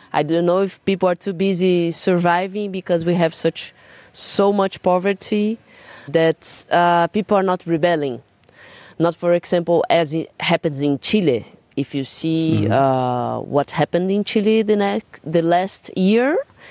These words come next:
Speaker 1: it's amazing. The, the people really rebelled and they, they won't step,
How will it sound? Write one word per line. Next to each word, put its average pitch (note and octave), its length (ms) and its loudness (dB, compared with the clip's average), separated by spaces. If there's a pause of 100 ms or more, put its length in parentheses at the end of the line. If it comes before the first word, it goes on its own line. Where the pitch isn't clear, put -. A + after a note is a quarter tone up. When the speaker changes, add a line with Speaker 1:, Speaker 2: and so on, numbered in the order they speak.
(240)
Speaker 1:
it's D3 180 -2
amazing. D#3 680 0
The, C#3+ 160 0
the C#3+ 120 -4
people F3+ 400 0
really F#3+ 400 0
rebelled F#3 680 0 (100)
and F3 180 0
they, F3+ 480 -2
they E3+ 160 2
won't E3+ 500 -2
step, - 400 -4